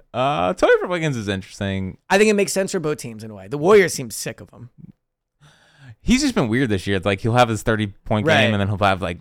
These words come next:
Speaker 1: but he's kinda like Toby. Like, they both have this
Speaker 2: Also friends with Embiid.
Speaker 1: Kansas State.
Speaker 2: Yeah.
Speaker 1: The one he didn't have on there that I think is egregious is obviously you don't watch many Pistons games, <laughs> but Bu-,
Speaker 2: Okay.
Speaker 1: Bogdanovich.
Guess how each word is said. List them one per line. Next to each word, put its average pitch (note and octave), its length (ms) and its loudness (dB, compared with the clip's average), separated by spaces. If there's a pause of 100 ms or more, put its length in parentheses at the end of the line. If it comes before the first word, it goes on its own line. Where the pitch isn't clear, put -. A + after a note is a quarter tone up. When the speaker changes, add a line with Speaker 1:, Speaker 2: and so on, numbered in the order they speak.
Speaker 1:
but C#3 200 -2
he's G3+ 140 6
kinda E3+ 300 0
like B2+ 140 -2
Toby. B2+ 320 -2
Like, F2+ 160 -6
they G#2+ 80 0
both A#2+ 240 0
have B2 100 -2
this G#2+ 100 2
Speaker 2:
Also D#3 340 2
friends C3+ 260 -6
with C3 100 -10
Embiid. A#2 300 -14 (720)
Speaker 1:
Kansas - 300 -14
State. - 180 -20 (320)
Speaker 2:
Yeah. C3 100 -4
Speaker 1:
The A#2 60 0
one D#3 140 4
he D#3 60 2
didn't C3+ 200 2
have G#2+ 160 4
on G2 160 2
there F2 200 0
that E2+ 160 -2
I E2+ 40 -2
think E2+ 240 -4
is E2 180 -6
egregious - 640 -14
is - 400 -10
obviously F#2 340 -4
you F2+ 60 -4
don't E2+ 160 -8
watch - 240 -10
many E2+ 160 -8
Pistons A2+ 400 -6
games, A#2+ 380 -6 (220)
<laughs> - 240 -18
but A2+ 260 4
Bu-, - 80 2
Speaker 2:
Okay. B2 120 -2
Speaker 1:
Bogdanovich. A2+ 1000 2